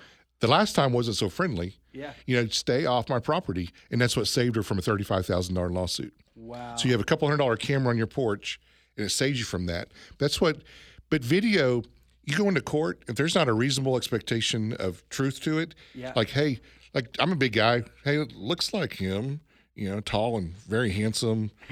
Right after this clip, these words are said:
Speaker 1: you know, it looks like him, but we can't tell for sure." But with four megapixels, there's no doubt. The clarity is there, and they can use them in court.
Speaker 2: Yeah.
Speaker 1: Um, a lot of, are se-, not a lot, but several states are putting in a, a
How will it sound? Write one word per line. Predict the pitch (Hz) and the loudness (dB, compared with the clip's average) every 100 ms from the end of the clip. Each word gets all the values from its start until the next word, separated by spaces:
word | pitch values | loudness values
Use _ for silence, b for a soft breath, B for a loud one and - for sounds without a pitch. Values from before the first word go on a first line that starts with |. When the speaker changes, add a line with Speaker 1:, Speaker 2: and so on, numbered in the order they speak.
| - | -2
Speaker 1:
you | 120 | 2
know, | 117 | 4
it | |
looks | 123 180 - | 2 2 2
like | 123 - | 2 0
him, | 143 | 2
but | 117 110 B - | 2 2 B -2
we | 180 | 0
can't | - 247 - | 2 2 4
tell | 160 | 2
for | - | 2
sure." | 123 170 151 98 B B B B - | 0 0 0 -2 B B B B 0
But | 156 | 2
with | 139 - | 2 4
four | 170 | 2
megapixels, | 156 202 214 139 - | 4 2 0 0 2
there's | 143 151 | 0 2
no | 123 | 2
doubt. | 101 123 - - - | 2 0 -2 -6 -8
The | |
clarity | 110 135 135 127 | 0 2 4 4
is | 110 92 | 2 2
there, | 113 131 | 2 4
and | 113 | 2
they | |
can | 107 107 | 2 2
use | 131 143 | 2 0
them | 101 | -2
in | 90 | -4
court. | - 95 - - _ - | -6 -8 -8 -14 _ -12
Speaker 2:
Yeah. | 135 - B B - | -12 -12 B B 0
Speaker 1:
Um, | 123 117 101 87 B B B - | 4 4 4 0 B B B -2
a | 117 | 2
lot | 143 214 | 4 2
of, | - - - 123 135 | -2 -12 -16 -4 0
are | 110 | 0
se-, | - 160 147 | 2 0 2
not | 139 131 | 2 4
a | |
lot, | 151 151 | 4 2
but | 113 | 2
several | 170 208 226 | 2 0 0
states | - 120 - | 0 0 0
are | 107 - _ - | -2 -2 _ 4
putting | - - 107 | 4 4 0
in | 98 92 110 | 2 0 0
a, | |
a | 98 | 0